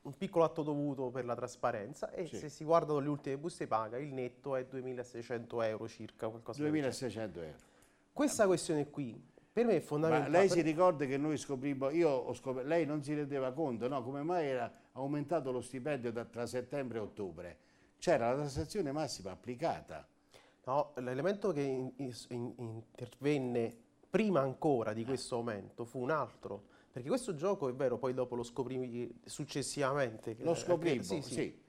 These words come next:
Speaker 1: Non, non,
Speaker 2: E f-,
Speaker 1: eh, non era
Speaker 2: e qui,
Speaker 1: qualcosa
Speaker 2: e qui Paolo Frattura,
Speaker 1: e
Speaker 2: eh, fece un comunicato dicendo che noi facciamo info-, informazione falsa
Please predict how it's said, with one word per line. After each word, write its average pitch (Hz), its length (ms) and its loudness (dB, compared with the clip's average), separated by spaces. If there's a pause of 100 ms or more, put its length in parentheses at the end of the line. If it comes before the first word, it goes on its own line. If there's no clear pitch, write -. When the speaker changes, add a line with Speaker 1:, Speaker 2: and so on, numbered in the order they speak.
(380)
Speaker 1:
Non, 127 360 0
non, 170 240 4
Speaker 2:
E 151 400 2
f-, 127 160 0
Speaker 1:
eh, 135 40 0
non 170 160 6
era 196 140 8
Speaker 2:
e 151 40 6
qui, 180 100 6
Speaker 1:
qualcosa 190 260 6
Speaker 2:
e 160 80 0
qui 190 240 6
Paolo 156 340 2
Frattura, 156 520 2
Speaker 1:
e 170 180 2 (200)
Speaker 2:
eh, 131 280 0
fece 151 300 -2
un 143 60 -4
comunicato 156 600 0
dicendo 127 480 -2
che 123 520 0
noi 143 180 -2
facciamo 127 380 -2
info-, 123 460 -6
informazione 131 840 -4
falsa 131 640 -4